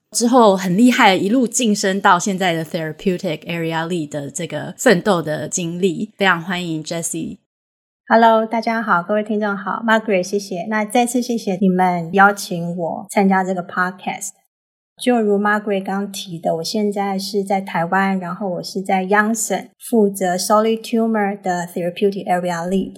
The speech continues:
Speaker 2: 那回台湾大概已经五六年的时间了。
Speaker 1: 嗯，最近疫情有点紧张哦。
Speaker 2: 对啊，很可惜。
Speaker 1: 一切还好吗？
Speaker 2: 一切都还好。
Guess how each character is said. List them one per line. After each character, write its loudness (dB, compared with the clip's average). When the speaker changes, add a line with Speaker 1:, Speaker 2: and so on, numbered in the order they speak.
Speaker 2:
那 6
回 2
台 -2
湾 0
大 0
概 0
已 -8
经 -6
五 -2
六 6
年 -8
的 -10
时 -10
间 -14
了。 -16
Speaker 1:
嗯， 0
最 2
近 -2
疫 -2
情 -2
有 -6
点 -4
紧 -6
张 -2
哦。 -10
Speaker 2:
对 6
啊， 2
很 -2
可 -2
惜。 -2
Speaker 1:
一 0
切 6
还 2
好 0
吗？ -10
Speaker 2:
一 -16
切 0
都 2
还 -6
好。 -6